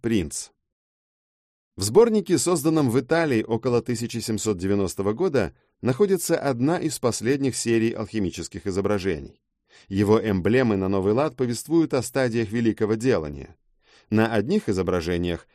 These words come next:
мы видим, как расчленение дракона или человека и его одухотворение Меркурием порождают десятиголового принца,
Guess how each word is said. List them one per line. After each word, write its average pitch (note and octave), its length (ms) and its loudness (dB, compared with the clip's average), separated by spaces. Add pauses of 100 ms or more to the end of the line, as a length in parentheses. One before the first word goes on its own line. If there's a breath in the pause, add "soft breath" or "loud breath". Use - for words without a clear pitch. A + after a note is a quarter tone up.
(120)
мы G2+ 140 2
видим, D#3+ 280 2
как D#3+ 200 -2
расчленение C#3 680 0
дракона A#2+ 500 0
или A#2 280 -2
человека D3 600 -2 (200 soft breath)
и A#2 100 0
его A2 400 4
одухотворение A2 760 2
Меркурием E3+ 600 0 (220 soft breath)
порождают D#3 500 0
десятиголового C#3 920 2
принца, F#3 480 -2